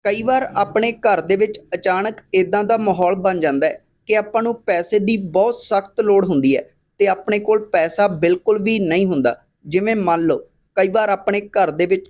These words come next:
ਕੋਈ ਨਾ ਕੋਈ ਬਿਮਾਰ ਪੈ ਜਾਂਦਾ ਹੈ, ਕੋਈ ਨਾ ਕੋਈ ਫੰਕਸ਼ਨ ਆ ਜਾਂਦਾ ਹੈ, ਜਿਹਦੇ ਲਈ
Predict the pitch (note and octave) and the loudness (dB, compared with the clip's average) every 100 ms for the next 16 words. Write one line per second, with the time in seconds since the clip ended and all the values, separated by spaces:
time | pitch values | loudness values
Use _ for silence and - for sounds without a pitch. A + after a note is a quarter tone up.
0 | _ F#3+ F#3 F#3+ F#3 G3+ E3 D#3+ D#3 D3+ | _ 0 2 0 0 0 2 -2 2 0
1 | D3+ - F#3 E3+ E3 E3+ - _ _ _ | 0 0 0 0 -2 -4 -6 _ _ _
2 | G#3+ A3 A#3 A#3 A#3+ A3 - F#3+ F#3 F3+ | 0 0 0 0 0 -2 -4 -2 -2 -2
3 | A3 A3 F3+ D#3+ D#3+ - - _ _ D3+ | -2 0 0 0 0 -2 -6 _ _ -6
4 | G#3+ A#3+ B3+ | 0 0 0